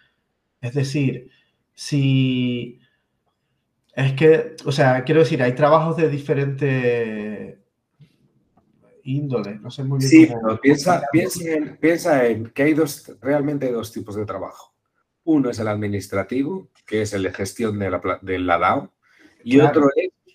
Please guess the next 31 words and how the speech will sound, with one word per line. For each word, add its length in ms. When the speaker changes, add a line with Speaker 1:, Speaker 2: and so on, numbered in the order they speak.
Speaker 2:
el 180
trabajo 460
de 100
la 120
in-, 240
de 100
la 80
inversión, 480
que 320
es, 120
Speaker 1:
Exacto. 440
Speaker 2:
eh, 240
currarte, 1500
eh, 100
el 180
análisis, 760
la 200
tesis, 920
eh, 220
conseguir 480
la 80
aprobación 760
para 220
que 80
se 140
te 120
dé 100
el 120
dinero 460
para 180
invertir, 600